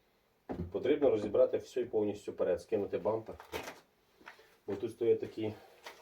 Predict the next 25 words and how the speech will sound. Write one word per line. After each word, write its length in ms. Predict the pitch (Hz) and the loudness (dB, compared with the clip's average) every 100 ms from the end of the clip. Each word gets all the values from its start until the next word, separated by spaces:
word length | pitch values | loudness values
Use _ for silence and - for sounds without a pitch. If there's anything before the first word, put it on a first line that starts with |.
| - _ _ _ _ _ _ _ _ _ _ _ _ | -20 _ _ _ _ _ _ _ _ _ _ _ _
підставки 560 | - - - 120 - 98 | -10 -8 4 4 4 -2
чи 180 | - 92 | -6 -4
ребро 260 | 90 104 | 0 0
жорсткості, 560 | 95 107 104 95 - 90 | 0 -2 -2 -8 -4 -2
не 100 | 87 | 0
знаю, 220 | 92 87 | 0 0
як 100 | 85 | -4
воно 140 | 87 | -4
правильно 380 | 85 90 87 82 | -2 -2 -2 -4
називається. 580 | 80 90 110 127 - - - _ _ _ _ _ _ _ _ _ - | -6 -4 -2 -2 -4 -14 -20 _ _ _ _ _ _ _ _ _ -12
Отак 240 | 95 95 | -6 -4
під 140 | - - | -6 -4
фарою. 340 | 92 82 82 - - _ _ _ _ _ _ _ _ _ - | -2 -2 -4 -8 -10 _ _ _ _ _ _ _ _ _ -14
І 60 | |
ти 140 | - 117 | -2 0
фару 260 | 113 104 | 4 4
ніяк 400 | 101 113 107 92 | 6 4 4 0
не 100 | 85 | -2
витягнеш. 500 | 85 - 80 - - _ - _ _ - - _ _ _ | -2 -4 -12 -18 -20 _ -20 _ _ -20 -20 _ _ _
Треба 140 | - 107 | -2 -2
скинути 340 | - 110 101 | 2 2 2
бампер, 380 | 95 117 117 101 | 2 2 2 -4
скинути 380 | - 101 95 98 | 0 0 0 -2
цю 120 | 98 | -4
пластмасу, 440 | 95 90 110 117 | -6 -2 0 0